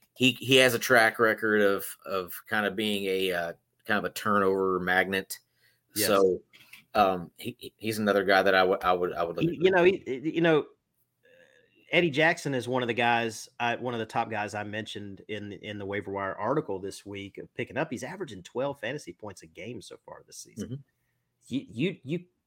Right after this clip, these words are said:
Speaker 2: you can't ask for more than that from a D B.
Speaker 1: Oh.
Speaker 2: So heck of a, heck of a guy to go and, uh, go and grab there. I'm t-,
Speaker 1: And
Speaker 2: but,
Speaker 1: there's,
Speaker 2: you know,
Speaker 1: there's
Speaker 2: speaking
Speaker 1: your
Speaker 2: of
Speaker 1: boy Marcus Williams. I-, i-, i-, if he's available, I mean, he's the number one, uh,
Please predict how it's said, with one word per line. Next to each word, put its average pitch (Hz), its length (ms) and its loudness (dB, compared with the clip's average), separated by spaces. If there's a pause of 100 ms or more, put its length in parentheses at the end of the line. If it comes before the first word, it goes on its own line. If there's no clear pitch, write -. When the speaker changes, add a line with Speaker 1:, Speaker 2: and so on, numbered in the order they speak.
(160)
Speaker 2:
you 170 180 -2
can't 156 240 0
ask 147 260 -2
for 113 80 -6
more 95 220 -6
than 80 120 -12
that 78 240 -12 (320)
from 95 180 -6
a 85 40 -12
D 82 220 -12
B. 78 300 -16 (340)
Speaker 1:
Oh. 123 160 -6 (160)
Speaker 2:
So 87 380 0 (140)
heck - 300 -4
of 80 100 -10
a, 67 160 -10 (180)
heck 160 260 0
of 82 80 -6
a 76 60 -8
guy - 280 -16
to 69 80 -20
go 80 280 -8
and, 76 100 -12
uh, 73 180 -12 (500)
go 104 180 4
and 82 140 -2
grab 85 360 0
there. 87 160 -2
I'm 87 120 -4
t-, - 60 -14 (260)
Speaker 1:
And 123 100 6
Speaker 2:
but, - 60 10
Speaker 1:
there's, 147 160 10
Speaker 2:
you 269 80 2
know, 240 60 0 (160)
Speaker 1:
there's 156 200 10
Speaker 2:
speaking - 20 8
Speaker 1:
your 156 240 10
Speaker 2:
of 156 60 8
Speaker 1:
boy 156 60 10
Marcus 147 260 6
Williams. 139 600 6
I-, 104 120 -6 (100)
i-, 107 180 -4
i-, 101 160 -4
if 104 120 -6
he's 131 160 0
available, 120 520 0
I 117 60 -2
mean, 117 140 0
he's 117 100 -4
the 123 80 0
number 120 260 2
one, 123 280 2 (840)
uh, 107 220 6